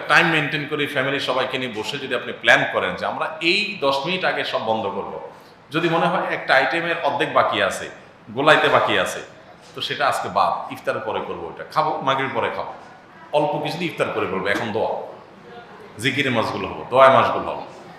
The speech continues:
তো এইটা আমরা করলে ইনশাআল্লাহ তিরিশ দিনে দেখা যাবে আল্লাহ তাআলার কাছে অনেকগুলো দোয়া নিবেদন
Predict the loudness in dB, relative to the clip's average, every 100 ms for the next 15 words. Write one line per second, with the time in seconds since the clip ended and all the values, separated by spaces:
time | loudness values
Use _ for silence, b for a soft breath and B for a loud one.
0 | -16 0 2 4 4 6 4 2 2 0
1 | 2 2 4 2 2 2 2 2 0 2
2 | 2 2 0 -4 -8 -12 -8 -6 -6 -8
3 | -8 -8 -8 -8 -10 -8 -8 -10 -12 -14